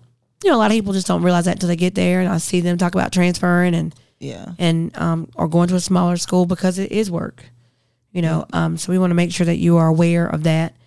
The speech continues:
Speaker 2: And that's the other side of it that parents need to, when you're doing <laughs> those workshops, to share all of that. Like,
Speaker 1: Yeah.
Speaker 2: they, yeah.
Speaker 1: It is a job. I mean,
Speaker 2: Mm-hmm.
Speaker 1: it's, it's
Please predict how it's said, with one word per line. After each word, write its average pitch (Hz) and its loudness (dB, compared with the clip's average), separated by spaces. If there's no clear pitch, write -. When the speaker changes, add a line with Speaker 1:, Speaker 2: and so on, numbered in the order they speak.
Speaker 2:
And 190 0
that's 247 -2
the 175 -4
other 175 -4
side 143 -8
of 160 -12
it - -16
that 151 -8
parents 151 -6
need 139 -4
to, 135 -8
when 156 -4
you're 143 -4
doing 147 -6
<laughs> 160 -2
those 208 -4
workshops, 175 -8
to 170 -4
share 160 -2
all 156 0
of 147 -8
that. - -8
Like, 156 -2
Speaker 1:
Yeah. 233 2
Speaker 2:
they, 160 -4
yeah. 85 -12
Speaker 1:
It 202 0
is 208 -2
a 190 -2
job. 185 2
I - -2
mean, 202 4
Speaker 2:
Mm-hmm. 196 2
Speaker 1:
it's, - -2
it's - -2